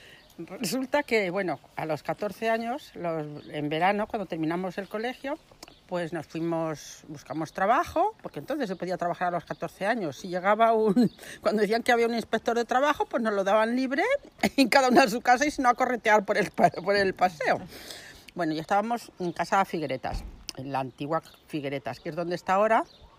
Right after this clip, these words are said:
la, la, lo de Ripra, que hacia ahí esquina con lo de, con Casa Alfonso y enfrente la, la pensión Esmeralda.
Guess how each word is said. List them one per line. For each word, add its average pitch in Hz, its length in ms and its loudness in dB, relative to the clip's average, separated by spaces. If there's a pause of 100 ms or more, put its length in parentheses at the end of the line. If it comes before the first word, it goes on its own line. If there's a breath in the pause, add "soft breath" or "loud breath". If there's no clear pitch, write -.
(360)
la, 139 260 -2 (120)
la, 156 260 0
lo 165 140 0
de 156 120 0
Ripra, 196 460 -4 (680 soft breath)
que 202 80 0
hacia 185 160 -2
ahí 185 100 -4
esquina 220 500 -4
con 196 360 -2
lo 180 120 2
de, 165 540 -2
con 156 160 -8
Casa 156 260 -4
Alfonso 247 520 -2 (120)
y 170 120 -4
enfrente 160 520 -6
la, 165 380 0
la 139 80 -4
pensión 139 340 -12
Esmeralda. 180 500 -6